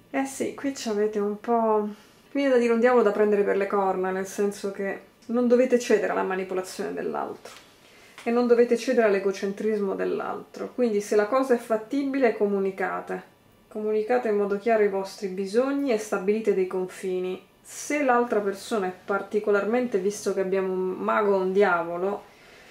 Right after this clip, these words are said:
se l'altra persona è il puro narcisista, il puro egocentrico, state attenti, magari chiedete consiglio a qualcuno. Vediamo ora il messaggio per chi si trova in una relazione,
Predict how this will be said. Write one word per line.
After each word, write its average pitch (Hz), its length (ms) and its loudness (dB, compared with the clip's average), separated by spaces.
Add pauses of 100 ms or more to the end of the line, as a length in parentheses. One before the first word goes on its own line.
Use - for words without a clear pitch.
(220)
se 262 100 -2
l'altra 254 280 2
persona 208 680 -2
è 220 420 -2
il 202 160 -4
puro 240 320 2
narcisista, 196 1000 -4
il 165 120 -8
puro 214 360 -2
egocentrico, 190 920 -2
state 208 300 -8
attenti, 185 580 -4
magari 180 340 -4
chiedete 185 480 -6 (300)
consiglio 185 600 -10
a 160 40 -10
qualcuno. 180 720 -14 (500)
Vediamo 277 460 -2
ora 220 260 2
il 196 200 -2 (420)
messaggio 220 580 0
per 196 100 -2
chi - 140 -16
si 190 160 -8
trova 190 220 -4
in 185 120 -4
una 185 220 -4
relazione, 190 920 -6